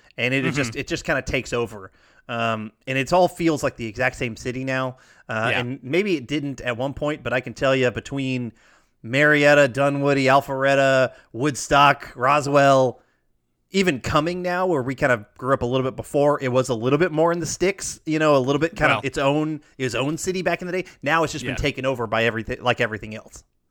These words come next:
Speaker 1: And
Speaker 2: Right.
Speaker 1: they're all just one big fucking conglomerate suburb.
Speaker 2: Yep. It all, it, it, nothing ends. You could drive from probably Cumming to Atlanta and nothing would look different. Nothing
Speaker 1: Yeah.
Speaker 2: would change. It didn't feel like you're changing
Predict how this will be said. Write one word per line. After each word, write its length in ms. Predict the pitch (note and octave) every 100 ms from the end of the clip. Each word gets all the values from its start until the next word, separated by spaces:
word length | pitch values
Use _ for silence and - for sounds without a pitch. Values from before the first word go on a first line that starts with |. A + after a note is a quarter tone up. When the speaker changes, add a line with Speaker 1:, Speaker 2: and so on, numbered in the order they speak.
| _
Speaker 1:
And 80 | C3+
Speaker 2:
Right. 40 |
Speaker 1:
they're 100 | D3 D#3
all 260 | F3 E3+
just 220 | C3+ D3 C3
one 280 | A#2+ C#3+ A#2+
big 260 | C3+ A#2
fucking 360 | - C#3 C3+ A#2+
conglomerate 680 | A#2 G#2+ G#2+ A#2+ A#2+ A#2+ -
suburb. 460 | A#2+ G#2 G#2 G#2 _ _ _ _ _
Speaker 2:
Yep. 200 | A#2+ A#2 _ _ _ _ - -
It 120 | C3
all, 280 | B2+ C3 C3
it, 160 | C#3+ C#3+
it, 240 | C#3+ D3+ _ -
nothing 440 | D3+ F3 F#3+ E3+
ends. 360 | D3 C#3+ C#3 B2
You 80 | C#3
could 100 | C3+
drive 500 | D3+ D3 C#3+ C#3+ A#2+
from 840 | - - C3 C3+ C3 C3 C3 B2 _
probably 280 | D3 C3+ C3
Cumming 360 | - C3 B2+ A#2+
to 120 | B2+
Atlanta 340 | B2 B2 B2 A#2+ A#2
and 180 | A2+ A#2
nothing 280 | A#2+ A#2+ A#2+
would 100 | A2+
look 160 | A2+ -
different. 360 | A2+ G#2+ G#2+
Nothing 220 | A#2 A#2 A#2+
Speaker 1:
Yeah. 60 |
Speaker 2:
would 120 | A2+ G#2+
change. 360 | A2+ G#2+ G#2+
It 60 | B2
didn't 160 | B2+
feel 240 | A#2 C#3+ B2+
like 160 | A#2+
you're 80 | B2+
changing 540 | A#2+ B2 A2+ A2 G#2